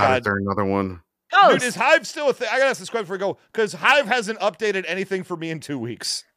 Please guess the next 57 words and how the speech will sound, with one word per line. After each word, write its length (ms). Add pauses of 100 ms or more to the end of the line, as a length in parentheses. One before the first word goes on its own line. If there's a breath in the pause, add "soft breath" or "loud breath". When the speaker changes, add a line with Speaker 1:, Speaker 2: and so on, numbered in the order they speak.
(160)
Speaker 2:
Yeah, 260
they 140
did. 420
They 120
did 80
a 40
Speaker 3:
Yeah. 180
Speaker 2:
couple 180 (100)
days 120
ago. 180
Speaker 3:
Mine's, 320
Speaker 1:
Did, 100
Speaker 3:
mine's 280
Speaker 1:
is 80
Speaker 3:
still 140
Speaker 1:
it, 60
is 80
it, 140
uh, 80
is, 180
Speaker 3:
updating. 240
Speaker 1:
was 140
it 120
broken 360
and 140
now 160
fixed? 400
Is 80
that 200
the 60
deal? 400
Speaker 3:
I 80
mean, 180
it's, 140
like, 220
two 280
people 360
running 340
it, 240
so 540
they're, 280
they're 240
having 360
glitches, 520
understandably, 840
but 380 (340)
Speaker 1:
But, 100
like, 200
for 100
Speaker 3:
I 40
Speaker 1:
two 180
weeks, 300
the 120
site 300
to 120
not 220
work 400